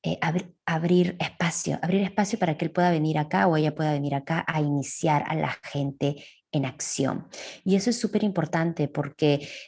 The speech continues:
ellos han venido a impactar, ellos han venido a ser, son seres súper independientes, que tienen una... Eh, un-, una energía muy poderosa, eh,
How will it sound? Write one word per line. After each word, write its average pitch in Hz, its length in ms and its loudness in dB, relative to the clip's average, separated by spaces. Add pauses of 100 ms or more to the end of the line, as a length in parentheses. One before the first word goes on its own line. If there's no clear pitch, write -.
ellos 185 480 4
han 180 140 2
venido 160 580 2
a 160 140 0
impactar, 143 880 0
ellos 151 440 2
han 156 120 0
venido 151 240 2
a 147 40 0
ser, - 280 -4
son - 240 -2
seres 147 480 -2
súper 180 560 0
independientes, 139 1300 2 (260)
que 156 100 -4
tienen 156 220 0
una... 151 380 2
Eh, 131 420 0 (300)
un-, 196 260 2
una 175 160 0
energía 151 960 0 (260)
muy 165 220 2
poderosa, 139 880 0 (460)
eh, 151 580 2